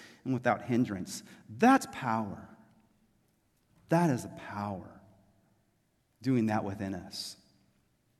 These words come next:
That same Paul who preached persuasively wrote this,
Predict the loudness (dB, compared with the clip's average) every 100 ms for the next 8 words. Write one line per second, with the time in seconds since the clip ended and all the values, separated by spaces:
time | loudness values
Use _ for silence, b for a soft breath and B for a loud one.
0 | _ _ _ _ _ _ _ _ _ _
1 | _ -4 -2 -2 0 2 2 4 4 4
2 | 0 -4 -6 -16 -20 -20 _ _ _ _
3 | 0 0 0 -4 -14 -12 -10 -8 -2 0
4 | 0 -4 -6 -6 -8 -10 B B B B
5 | -2 -2 0 -2 -2 -4 -8 -10 -10